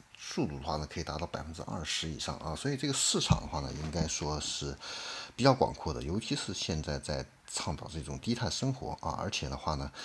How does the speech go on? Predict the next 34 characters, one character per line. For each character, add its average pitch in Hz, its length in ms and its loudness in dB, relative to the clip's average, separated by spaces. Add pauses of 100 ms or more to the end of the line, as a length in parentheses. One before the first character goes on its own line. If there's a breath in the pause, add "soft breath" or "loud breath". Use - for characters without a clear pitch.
(300 loud breath)
呃， 80 180 2
欧 113 200 0
洲 123 160 4
很 76 160 -2
多 82 100 0
国 - 160 0
家 95 120 2 (160)
啊， 73 200 0
对 80 140 -2
自 98 240 0
行 90 100 2
车 104 160 -2
出 - 160 -4
行 101 80 0
方 113 160 0
式 - 220 -4
也 73 140 -4
都 80 100 -4
有 65 160 -4
一 64 100 -6
定 76 200 -2
的 67 80 -2
一 - 20 -8
个 69 80 -6
补 - 240 -12
贴 65 300 -6
啊。 82 160 2
你 73 80 -2
像 80 180 -2
德 101 160 -2
国 95 160 0
柏 98 320 0
林 80 220 2
的 82 180 0